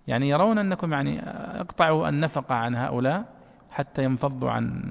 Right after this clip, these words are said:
محمد. قال الله: "ولله خزائن السماوات والأرض ولكن المنافقين لا يفقهون". فهنا في قوله: "من ذا الذي يقرض الله قرضا حسنا"، البيضاوي تحدث عن إعراب من هنا، إعرابية طبعًا، أو عفوًا هي جملة اسمية، م-، مبتدأ وخبر. ثم قال:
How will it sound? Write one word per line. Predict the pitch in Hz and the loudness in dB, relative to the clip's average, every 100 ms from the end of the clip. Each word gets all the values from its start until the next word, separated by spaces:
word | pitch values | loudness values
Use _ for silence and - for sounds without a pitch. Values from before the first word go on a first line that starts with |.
| - | -6
محمد. | - 113 104 95 - - _ _ _ _ _ _ _ - | -6 -6 -8 -10 -14 -20 _ _ _ _ _ _ _ -2
قال | 147 165 | 2 4
الله: | 160 | 4
"ولله | 165 180 170 160 131 | 4 2 2 2 2
خزائن | 135 131 131 127 | 0 0 0 0
السماوات | - 127 120 123 123 | -2 -2 0 -2 -2
والأرض | 127 151 185 | -4 -2 -2
ولكن | 165 151 143 | -2 -2 -2
المنافقين | 131 120 117 - 120 120 | -2 -2 -4 -6 -6 -4
لا | 113 | -6
يفقهون". | 110 - 95 - - - - - | -8 -10 -12 -16 -20 -20 -20 0
فهنا | 151 185 247 | 6 8 10
في | 208 | 8
قوله: | 208 233 208 190 | 8 8 8 6
"من | 185 226 | 8 8
ذا | 214 | 8
الذي | 202 185 175 | 6 6 4
يقرض | 196 165 156 | 4 2 2
الله | 156 170 151 | 6 8 6
قرضا | 151 151 143 | 6 4 4
حسنا"، | - 156 226 | 2 2 2
البيضاوي | 202 185 175 180 160 | 4 4 6 6 6
تحدث | 139 170 151 139 | 2 0 0 2
عن | 131 | 4
إعراب | 120 127 143 | 6 8 8
من | 127 143 131 | 8 4 4
هنا، | 135 151 117 | 2 2 4
إعرابية | 180 143 131 117 | 6 6 6 2
طبعًا، | 117 117 151 - - - | 0 0 -2 -2 -10 -2
أو | 135 | 4
عفوًا | 135 131 127 | 4 4 2
هي | 123 123 | 2 0
جملة | 120 139 120 | 2 2 2
اسمية، | 117 - 117 156 - - - - - _ _ - - - - | 0 0 2 2 -4 -20 -20 -20 -20 _ _ -20 -20 -8 -6
م-، | - 139 127 | -4 0 0
مبتدأ | 123 123 | 0 0
وخبر. | 120 - 175 214 - - - - - | 2 2 2 0 -6 -20 -20 -20 -6
ثم | - 170 | 2 4
قال: | 165 190 208 233 | 8 10 8 8